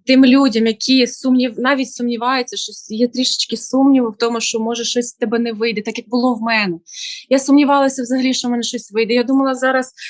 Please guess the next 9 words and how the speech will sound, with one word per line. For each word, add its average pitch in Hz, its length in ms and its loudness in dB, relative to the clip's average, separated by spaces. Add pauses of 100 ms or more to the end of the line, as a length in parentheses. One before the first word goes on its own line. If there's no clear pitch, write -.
(360)
ем, 226 440 -2 (480)
тобто, 240 640 2
куплю 294 460 -4
курс, - 460 -2 (680)
зупинюся 277 640 0
на 262 120 2
тому, 277 260 0
що - 280 -4
є, 302 420 -2